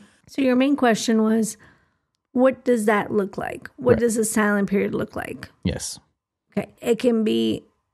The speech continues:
Speaker 1: we already gave an example of what a baby's silent period looks like. They literally are not speaking anything.
Speaker 2: They're silent.
Speaker 1: They're not saying anything. But when you're learning a second language, obviously you have words that you could,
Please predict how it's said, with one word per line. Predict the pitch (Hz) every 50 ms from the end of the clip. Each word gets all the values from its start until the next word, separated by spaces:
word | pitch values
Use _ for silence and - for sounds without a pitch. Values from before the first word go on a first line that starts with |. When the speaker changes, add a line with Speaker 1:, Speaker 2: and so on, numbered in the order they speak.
| _ _ -
Speaker 1:
we | - 240 233 247 262
already | 262 247 254 254 247
gave | 220 226 226 214
an | 214 190
example | 185 185 165 214 196 185 202 202
of | 202 190
what | 196 185 175
a | 165
baby's | - 208 220 247 240 233 185 185 185
silent | - 175 139 120 120 151 180
period | 190 190 - - -
looks | - 220 - -
like. | - - - 254 - - 320 _ _
They | 233 226 214 202 202 214 170 - - _
literally | - 214 220 233 262 269 254 233 208 190 190 185
are | 185
not | 202 196 175 180 -
speaking | - - 185 180 180 180 - -
anything. | - 214 294 320 269 226 -
Speaker 2:
They're | 120 -
silent. | - 202 220 - 220
Speaker 1:
They're | 220
not | 226 220 202 -
saying | - 233 247 277
anything. | 269 285 294 202 202 247 277 - - - - - - - - - - - -
But | 226 214 254 240 226 214 - - _ _ _ _ _ -
when | - 247 254 254 247 240
you're | 233 226 220 220 220 220 214 214 214
learning | 208 220 233 233 233 226
a | 220
second | - 240 226 - 214 214
language, | 240 277 285 269 247 233 226 220 - - -
obviously | - 233 262 269 262 247 220 208 - - 214 208
you | 208 208 226 214 208
have | 185 - - - - 233 277 269 254 233 - 214 214 220 220 -
words | 247 262 269 254 220 196 196 208 - - -
that | 233 214 175
you | 196 220 226 208
could, | - - - 240 247 214 208 -